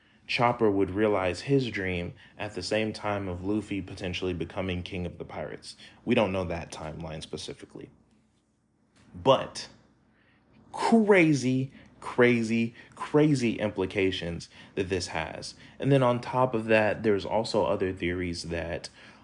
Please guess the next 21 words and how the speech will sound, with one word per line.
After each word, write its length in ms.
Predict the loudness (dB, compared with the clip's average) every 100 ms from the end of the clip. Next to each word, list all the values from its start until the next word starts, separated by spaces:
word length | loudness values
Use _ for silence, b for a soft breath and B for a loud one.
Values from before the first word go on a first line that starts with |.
| B 4
all 340 | 8 8 8
of 380 | 8 8 4 0
the 580 | 2 4 4 4 2 0 -2
five 400 | 4 6 6 6
elders 640 | 6 6 10 10 8 4
are 180 | -2 0
based 380 | 4 4 6
off 180 | 4 4
of 80 | -4
yokai, 760 | -2 0 0 -2 -10 -8 -8 B B -8
because 560 | -4 0 0 -2 -4 -4
Imu-sama 880 | 0 0 0 -2 -2 -2 -4 -4 -8 B B _
is 360 | 0 0 0 -6
based 600 | -10 -2 0 0 -2 -2
off 320 | 0 0 0
of, 400 | 0 0 -2 -12 -20 _ _ _ _ _ -10
I 200 | -8 -8
think 280 | -6 -4 -4
it's 180 | -4
an 160 | -6 -8 -8 -4
Umi. 560 | -2 0 0 0 -6